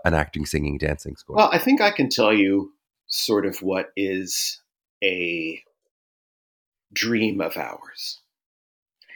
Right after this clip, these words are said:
Speaker 2: And the dream of what would it look like to create a truly accessible musical theater program?
Speaker 1: Mm-hmm.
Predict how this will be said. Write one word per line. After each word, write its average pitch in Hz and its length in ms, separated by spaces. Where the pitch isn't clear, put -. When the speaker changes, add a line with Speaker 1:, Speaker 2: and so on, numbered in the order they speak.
Speaker 2:
And 101 180
the 104 60
dream 156 400
of 101 240
what 269 200
would 208 100
it - 160
look 120 260
like 76 300
to 95 160
create 98 500
a 104 60
truly 151 560
accessible 95 720
musical 95 500
theater 71 600
program? - 440
Speaker 1:
Mm-hmm. 73 260